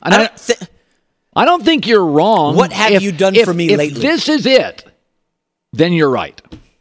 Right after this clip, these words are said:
Speaker 1: If, if this is it, and they don't make another move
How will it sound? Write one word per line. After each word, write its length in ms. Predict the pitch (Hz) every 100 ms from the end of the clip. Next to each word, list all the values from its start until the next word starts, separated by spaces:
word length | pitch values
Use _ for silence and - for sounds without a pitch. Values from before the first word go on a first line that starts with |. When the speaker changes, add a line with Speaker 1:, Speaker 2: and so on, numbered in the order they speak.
| _ _ _ _
Speaker 1:
If, 120 | 180 196
if 200 | 196 117
this 400 | 143 240 254 - -
is 340 | 220 208 - -
it, 300 | 175 - - _ _ _ _ _
and 120 | 170
they 100 | 180
don't 260 | 160 214 226
make 140 | 220 196
another 240 | 190 170
move 300 | 156 135